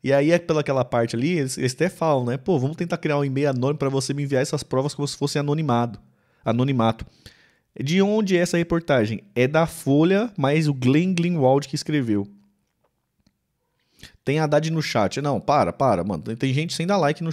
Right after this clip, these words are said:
no, ô, meu bem. Tem gente vendo a live aqui sem dar, sem dar like. Nossa, mano. Isso aí é canalice demais. Isso é coisa de Haddad, mano. Tira esse espírito de Haddad em vocês, velho.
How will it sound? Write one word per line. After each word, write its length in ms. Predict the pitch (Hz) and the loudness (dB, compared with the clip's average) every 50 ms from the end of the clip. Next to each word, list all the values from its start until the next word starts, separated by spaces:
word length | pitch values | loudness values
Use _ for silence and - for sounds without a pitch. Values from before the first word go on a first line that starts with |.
| - - | -6 -6
no, 260 | 147 143 131 120 104 - | -6 -6 -6 -6 -6 -6
ô, 260 | - 123 98 - - - - - | -6 -6 -6 -8 -10 -16 -14 -8
meu 160 | 170 196 202 | -4 -4 -2
bem. 360 | 170 165 135 110 90 71 - - - _ _ _ _ _ _ _ _ _ _ _ _ _ _ _ _ _ _ _ _ _ _ _ _ _ _ _ _ _ _ _ _ _ _ _ _ - - | 0 2 2 2 0 -2 -8 -14 -20 _ _ _ _ _ _ _ _ _ _ _ _ _ _ _ _ _ _ _ _ _ _ _ _ _ _ _ _ _ _ _ _ _ _ _ _ -6 -2
Tem 140 | - 131 139 | 0 2 2
gente 240 | 135 151 165 - 175 | 2 0 -2 -2 -2
vendo 180 | 175 180 208 | -2 0 0
a 40 | 214 | 2
live 300 | 202 135 117 143 180 196 | 2 2 2 2 0 -2
aqui 340 | 180 190 - 123 139 180 196 | -4 -4 -4 -4 -4 -4 -4
sem 180 | - - 156 | -4 -4 -4
dar, 160 | 175 190 214 226 | -2 -2 -2 -2
sem 280 | - - - 135 139 | -4 -6 -6 -4 -2
dar 120 | 170 202 285 | 0 0 0
like. 480 | 311 160 107 117 190 196 - 233 135 - _ _ _ _ _ _ _ _ _ _ _ _ _ _ 269 539 _ _ _ 330 330 349 349 _ _ _ 359 349 359 349 339 330 _ _ _ _ _ _ _ _ _ _ _ _ _ _ _ _ _ - | 0 0 0 0 -2 -4 -8 -10 -12 -12 _ _ _ _ _ _ _ _ _ _ _ _ _ _ _ _ _ _ _ _ -20 -20 _ _ _ _ _ _ _ _ _ _ _ _ _ _ _ _ _ _ _ _ _ _ _ _ _ _ _ -10
Nossa, 500 | - 87 82 80 82 95 127 - - 220 | -6 -4 -2 -2 0 0 -2 -2 -2 -2
mano. 340 | 202 139 95 80 73 85 92 | -2 -2 -2 -4 -6 -8 -14
Isso 140 | - - 101 | -10 -6 -4
aí 80 | 98 | -4
é 40 | 101 | -4
canalice 500 | 101 - 147 170 160 127 98 120 - 123 | -4 -6 -6 -4 -4 -4 -4 -4 -6 -8
demais. 340 | 110 - 190 170 - 85 101 | -8 -6 -6 -4 -4 -4 -4
Isso 100 | - 120 | -4 -4
é 20 | |
coisa 180 | 120 - 147 147 | -4 -2 -4 -2
de 80 | 156 | -2
Haddad, 360 | 175 220 190 120 80 85 107 147 | -2 -2 -2 -4 -4 -6 -6 -6
mano. 140 | 151 95 | -8 -8
Tira 180 | - - 98 101 | -8 -6 -6 -6
esse 140 | - - 190 | -6 -6 -8
espírito 340 | 196 - - 185 180 - 147 | -8 -6 -8 -8 -8 -6 -4
de 80 | 147 | -4
Haddad 300 | 156 151 143 131 131 143 | -2 -2 -2 -2 -4 -4
em 40 | 139 | -6
vocês, 420 | 143 143 143 - - - 78 98 | -6 -6 -8 -6 -8 -8 -8 -8
velho. 240 | 135 - - - - | -8 -8 -8 -10 -12